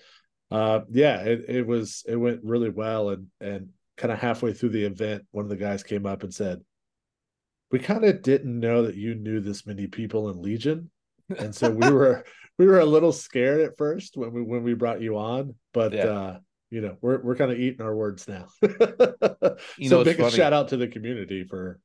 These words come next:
Speaker 1: for
Speaker 2: <laughs>
Speaker 1: showing up.
Speaker 2: Oh, absolutely. And you know what's funny about that is when I did Du Bois, it was the same situation. So originally when I was approached, they're like, "It's an A O S event." So, okay, big sh-, like,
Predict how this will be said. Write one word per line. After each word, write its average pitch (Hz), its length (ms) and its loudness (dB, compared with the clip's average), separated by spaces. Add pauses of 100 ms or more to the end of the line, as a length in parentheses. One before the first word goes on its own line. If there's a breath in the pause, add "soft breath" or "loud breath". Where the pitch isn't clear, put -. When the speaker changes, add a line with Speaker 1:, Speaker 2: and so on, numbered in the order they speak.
Speaker 1:
for 98 260 -4
Speaker 2:
<laughs> - 20 -12
Speaker 1:
showing 104 320 -4
up. 101 240 -10 (260)
Speaker 2:
Oh, 147 180 2
absolutely. 110 720 -2
And - 100 -4
you 117 40 2
know 117 60 4
what's 113 120 0
funny 123 200 -2
about 95 260 -2
that 90 180 -2
is 87 180 -10
when 98 100 -8
I 98 100 0
did 92 240 -8
Du 82 60 -18
Bois, 92 400 -2 (180)
it 110 60 -12
was 98 100 -12
the 85 60 -16
same 90 240 -8
situation. 87 540 -10
So 90 380 -6 (400)
originally 113 380 -2
when 104 100 2
I - 20 2
was 95 120 -2
approached, 104 480 -2
they're 92 100 -4
like, 85 340 -4 (500)
"It's 104 200 -10
an 82 100 -12
A 95 160 0
O 131 120 4
S 120 200 2
event." 87 220 -10
So, 120 300 4
okay, 101 440 0 (340)
big 139 200 0
sh-, - 120 -8 (120)
like, 107 320 2